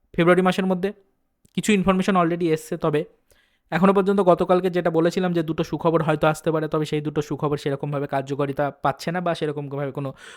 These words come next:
অফিসিয়াল আপডেট আপনাদের জন্য আনতে পারছে না, তাই আপনাদেরকে বিষয়টা জানালাম না। তবে পরবর্তীতে এই বিষয়ের উপর নজরদারি রাখছি, যদি কোনো অফিসিয়াল আপডেট জানতে পারি বা এ সেরকম কোনো ইনফরমেশন যদি পাই তাহলে সেটা অবশ্যই আমাদের চ্যানেলে ভিডিওর মাধ্যমে কিন্তু পরবর্তীতে ডিটেলস আপনাদেরকে আমরা জানিয়ে দেবো। তো যারা চ্যানেলে ফার্স্ট টাইম ভিজিট করেছেন অবশ্যই চ্যানেলটিকে সাবস্ক্রাইব করে রাখুন।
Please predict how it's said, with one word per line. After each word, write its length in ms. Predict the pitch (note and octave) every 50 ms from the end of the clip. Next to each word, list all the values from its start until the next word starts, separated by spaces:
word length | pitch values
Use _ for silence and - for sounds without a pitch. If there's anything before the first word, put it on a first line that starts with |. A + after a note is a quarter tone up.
| - _ -
অফিসিয়াল 320 | D#3 D3 C#3+ D#3+ D3 C#3+
আপডেট 220 | C#3 C#3 C#3 C3+
আপনাদের 300 | C3+ B2 - C#3 C#3 C#3
জন্য 160 | C3 D3+ D3 C#3+
আনতে 200 | C#3 C3 C#3+ C3+
পারছে 240 | C#3+ C3+ - -
না, 100 | F3 F#3
তাই 120 | F#3+ G#3 E3+
আপনাদেরকে 320 | C#3 D#3 D3 C#3+ C#3 C#3
বিষয়টা 280 | C3 B2+ - D3 C3+ C3+
জানালাম 380 | A#2+ C3 B2+ C#3 D#3 F3 F#3
না। 140 | F#3+ G#3+ C4+ - _ _ _ _ _ _ _ _ _ _ _ _ _
তবে 120 | - E3 E3
পরবর্তীতে 480 | - G3+ G#3 G#3+ A3 A3 A3 A#3 A3+
এই 40 | G#3+
বিষয়ের 200 | G3+ F#3 G#3+ G#3
উপর 120 | G3+ G#3
নজরদারি 380 | G3 F#3 F3 F3+ F3 F#3+ F#3 F#3
রাখছি, 320 | F3 D#3+ D3+ - - -
যদি 180 | F3+ D#3+ D3+ D#3
কোনো 160 | D#3 D#3 D3+
অফিসিয়াল 280 | D3 D3 C#3+ - D3+ C#3+
আপডেট 220 | C#3 C3+ C#3+ C#3
জানতে 260 | C3+ C#3 C3 C3 C#3+
পারি 180 | D3 E3+ F3+ F#3+
বা 200 | F3 E3+ E3+ - - _ _
এ 100 | - F3
সেরকম 340 | D3+ - E3 D3+ C#3+ D3 D3
কোনো 160 | C#3+ D3 D3
ইনফরমেশন 420 | C#3+ C#3 C3+ D#3 D3+ C#3+ C#3 D3 C3+
যদি 160 | C3+ C3 C3
পাই 240 | - D3+ D#3 F#3 A#3 - _ _ _ _ _ _ _ _ _
তাহলে 140 | - A3 A3+
সেটা 180 | - A3 G#3
অবশ্যই 220 | F#3+ F3+ F3+ - F#3
আমাদের 200 | E3+ D#3+ D#3 D3
চ্যানেলে 220 | - D#3+ D3+ D3
ভিডিওর 260 | C#3+ D3 - C#3 C#3
মাধ্যমে 240 | C#3 C3+ C3+ C#3+ D3
কিন্তু 160 | D3 D#3+ F#3+
পরবর্তীতে 460 | G3+ G3 F#3 C#3+ C3+ C3 - C#3 C3+ C3
ডিটেলস 340 | C3+ C3 - C#3 C3 -
আপনাদেরকে 340 | C3+ B2 C#3 C3 B2+ B2 B2
আমরা 140 | C#3+ F3+ A#3
জানিয়ে 280 | G3 F3+ D3 B2 A#2 G#2+
দেবো। 180 | G#2 G#2 C#3+ - _ _ _ _ _ _ _ _ _ _ _ _ _ _ _
তো 60 | -
যারা 200 | D#3+ D#3 F#3 F#3+
চ্যানেলে 280 | F#3+ - F#3+ F#3 F#3 F#3
ফার্স্ট 200 | F3+ G3 F3 -
টাইম 120 | G3+ F#3+
ভিজিট 220 | F#3 F3+ F#3 F#3 -
করেছেন 280 | - G#3 G3+ B3 A3+
অবশ্যই 260 | A3 F#3+ F#3 - - F3+
চ্যানেলটিকে 300 | F3+ F3 E3 E3 D#3+ D#3+
সাবস্ক্রাইব 380 | - D#3+ - - - F3 F3
করে 200 | F3 - G3 F#3+
রাখুন। 240 | F#3 F#3 - A3+ A3+